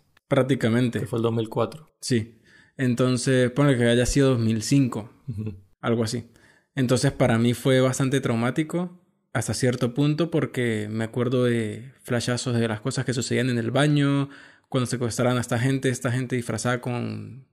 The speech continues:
Speaker 1: cabezas de animales. Recuerdo que eran una como cabeza de cerdo.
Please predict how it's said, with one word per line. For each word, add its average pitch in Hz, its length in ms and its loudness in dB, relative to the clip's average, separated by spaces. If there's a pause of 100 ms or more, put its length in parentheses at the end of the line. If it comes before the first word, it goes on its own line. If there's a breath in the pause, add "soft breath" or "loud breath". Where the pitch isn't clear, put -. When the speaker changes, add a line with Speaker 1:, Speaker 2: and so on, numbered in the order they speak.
(140)
Speaker 1:
cabezas 120 460 0
de 117 220 0
animales. 127 580 0
Recuerdo 127 320 -2
que - 100 -4
eran 123 160 0
una 127 180 -2
como 117 300 -8
cabeza 113 300 -4
de 110 60 -2
cerdo. 131 580 0